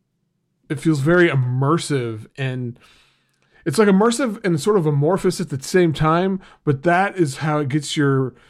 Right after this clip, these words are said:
gets your mind going and gets you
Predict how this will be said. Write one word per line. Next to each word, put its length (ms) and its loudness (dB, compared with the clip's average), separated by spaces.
gets 180 -6
your 100 2
mind 440 0
going 420 -6
and 200 0
gets 320 -4
you 440 -2